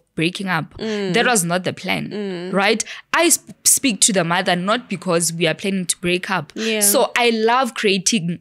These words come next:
Speaker 1: reels. If you follow me,
Speaker 2: Mm.
Speaker 1: you check my stories, you check, I create reels, I create content about everything
Speaker 2: Okay.
Speaker 1: except for Bana Vaka.
Speaker 2: Mm.
Speaker 1: Mm.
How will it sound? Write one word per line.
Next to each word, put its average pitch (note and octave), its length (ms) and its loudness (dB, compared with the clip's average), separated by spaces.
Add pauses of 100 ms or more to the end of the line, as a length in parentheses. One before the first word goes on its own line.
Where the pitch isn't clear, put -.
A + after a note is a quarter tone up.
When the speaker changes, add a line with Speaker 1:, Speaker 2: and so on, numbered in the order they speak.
(180)
Speaker 1:
reels. F3+ 380 0
If C#4+ 160 0
you A3+ 80 0
follow A3 260 2
me, F#3 320 -2
Speaker 2:
Mm. G3 380 -4
Speaker 1:
you G#3 100 -2
check A#3 300 0
my G3 160 0
stories, G3 520 -2
you F#3 80 -6
check, A3 320 -4 (120)
I F#3 140 2
create F#3+ 600 -2 (460)
reels, G3 400 4
I E3 100 0
create F3+ 320 -2
content G3 540 -6 (260)
about F3+ 480 -2 (100)
everything E3 580 -2 (120)
Speaker 2:
Okay. G3+ 240 -4
Speaker 1:
except G3 500 0
for D3+ 380 -4
Bana D3 300 -6
Vaka. D#3 320 -6 (180)
Speaker 2:
Mm. F3 420 -8
Speaker 1:
Mm. C#3+ 160 -6